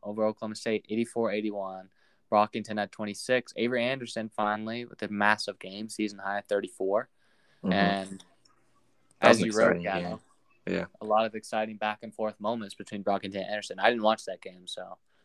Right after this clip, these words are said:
Speaker 2: Yeah, that was a, that was a great, great second half and O T. Brockington just knocking down shot after shot, and then Anderson coming right back, especially as these two guards just going at each other.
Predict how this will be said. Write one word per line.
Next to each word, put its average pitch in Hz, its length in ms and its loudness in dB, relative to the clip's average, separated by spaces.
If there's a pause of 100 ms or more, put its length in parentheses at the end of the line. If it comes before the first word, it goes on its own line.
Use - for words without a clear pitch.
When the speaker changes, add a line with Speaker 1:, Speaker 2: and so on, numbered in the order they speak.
(100)
Speaker 2:
Yeah, 87 240 0 (220)
that 92 140 0
was 92 220 -2
a, 90 40 0
that 87 160 -2 (220)
was 92 120 -2
a 90 60 -2
great, 87 500 0 (460)
great 90 360 6
second 90 320 -2
half 90 260 -4 (400)
and 92 220 0
O 90 120 0
T. 90 380 0 (440)
Brockington 92 500 2
just - 180 -6 (160)
knocking 90 400 -6
down 90 180 -4
shot 90 260 2
after - 180 -6
shot, - 360 0 (920)
and 87 160 -6
then 87 220 -8 (520)
Anderson 90 400 2
coming 92 200 0
right 90 240 0
back, 87 380 -4 (280)
especially 107 340 4
as - 160 -4 (420)
these 92 200 2
two 90 160 -2
guards 87 320 -2
just - 100 -6
going 90 220 2
at 87 100 -2
each 87 140 -4
other. 92 260 2